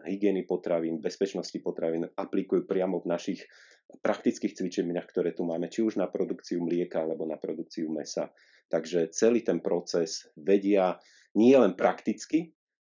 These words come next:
ale aj, e, pa-, pardon, nielen teoreticky, ale prakticky si vyskúšať, čiže majú priamy styk, e, takto s technológiou a s hygienou potravín.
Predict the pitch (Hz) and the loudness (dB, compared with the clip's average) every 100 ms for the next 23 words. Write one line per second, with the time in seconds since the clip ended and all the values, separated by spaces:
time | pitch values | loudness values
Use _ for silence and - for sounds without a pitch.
0 | - 107 107 95 92 - - 104 90 90 | 0 2 2 2 -2 -4 -2 0 2 2
1 | 90 104 95 98 - 90 92 87 90 113 | 0 0 0 -2 -2 -6 -2 2 4 4
2 | 98 95 92 - - - 87 - - - | 4 2 0 -2 -6 -4 -2 -4 -10 -10
3 | - 87 - 76 - 90 - 85 - 80 | -10 -8 -6 -6 -8 -10 -4 -4 -4 -6
4 | 80 76 82 - - - 87 87 87 - | -6 -8 -12 -12 -14 -10 -4 -2 -2 0
5 | 95 98 92 87 - - 87 - - - | 2 2 0 -4 -6 -8 -10 -12 -20 -18
6 | 73 _ _ _ _ - 82 - - 82 | -18 _ _ _ _ -12 -10 -8 -4 -2
7 | 73 78 76 76 80 - 80 80 82 80 | -2 -2 -2 -2 -6 -4 -4 -2 0 2
8 | 80 80 73 71 - 76 76 76 73 - | 0 -2 -8 -10 -12 -8 -8 -6 -10 -8
9 | 71 65 | -10 -10